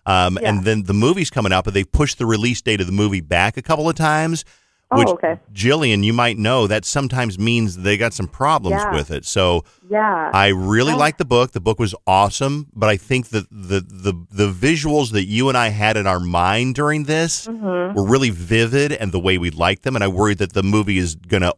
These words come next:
Speaker 1: overdo it or not match up to it. What are your thoughts?
Speaker 2: Exactly, exactly. I'm like, 'cause, because the way the book is, it has to be a lot of C G I. Like, it's basically all in a video game.
Speaker 1: Yes.
Speaker 2: And they have to make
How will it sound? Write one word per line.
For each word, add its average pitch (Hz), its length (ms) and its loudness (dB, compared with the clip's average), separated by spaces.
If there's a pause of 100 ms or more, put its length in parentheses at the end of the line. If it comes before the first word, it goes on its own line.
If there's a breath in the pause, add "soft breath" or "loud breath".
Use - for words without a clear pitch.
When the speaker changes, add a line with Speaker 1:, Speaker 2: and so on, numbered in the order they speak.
Speaker 1:
overdo 156 760 4
it 139 100 4
or 113 100 0
not 101 300 2
match 92 280 -2
up 85 200 0
to 80 180 -2
it. 62 140 -4
What 101 240 2
are 107 40 0
your 90 220 2
thoughts? 62 220 -2
Speaker 2:
Exactly, 294 640 0
exactly. 277 540 -2
I'm 254 120 2
like, 262 180 -4 (440)
'cause, - 180 -2
because 294 480 0 (300)
the 277 100 -6
way 240 220 -2
the 202 100 -2
book 226 240 -2 (180)
is, 190 320 0 (160)
it 214 120 0
has - 380 -6 (100)
to 269 60 -2
be 269 180 2
a 247 80 2
lot 262 200 0
of 269 60 -6 (100)
C 285 120 0
G 277 160 2
I. 285 320 0
Like, 190 140 0 (380)
it's 196 160 0 (360)
basically 220 460 0
all 190 200 2
in 196 140 0
a 180 60 0 (140)
video 185 340 -2
game. 160 360 -4
Speaker 1:
Yes. 190 320 0
Speaker 2:
And 285 300 0
they 277 80 2
have 269 220 -4
to 269 80 -6
make 240 160 -4